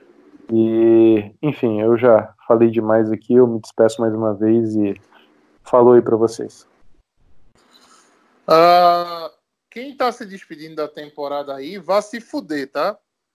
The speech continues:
Speaker 2: Eu tô vendo muita gente, a temporada foi muito boa, a temporada foi muito boa, não.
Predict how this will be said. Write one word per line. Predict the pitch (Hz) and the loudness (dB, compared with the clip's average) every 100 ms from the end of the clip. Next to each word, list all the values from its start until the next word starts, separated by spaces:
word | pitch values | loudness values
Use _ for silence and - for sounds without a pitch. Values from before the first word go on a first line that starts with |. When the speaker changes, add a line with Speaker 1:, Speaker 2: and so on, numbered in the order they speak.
| _ - | _ -20
Speaker 2:
Eu | |
tô | 143 214 | -10 -10
vendo | 196 220 | -8 -10
muita | 214 240 262 214 | -12 -12 -8 -8
gente, | 190 196 208 | -10 -12 -12
a | |
temporada | 196 208 202 190 180 180 | -14 -16 -12 -10 -8 -10
foi | - 175 | -14 -16
muito | 170 170 156 | -16 -16 -14
boa, | 151 202 | -12 -12
a | |
temporada | 208 196 180 175 | -12 -12 -10 -10
foi | 175 170 | -12 -18
muito | 165 - | -20 -20
boa, | 156 180 226 | -18 -14 -12
não. | 165 131 | -14 -16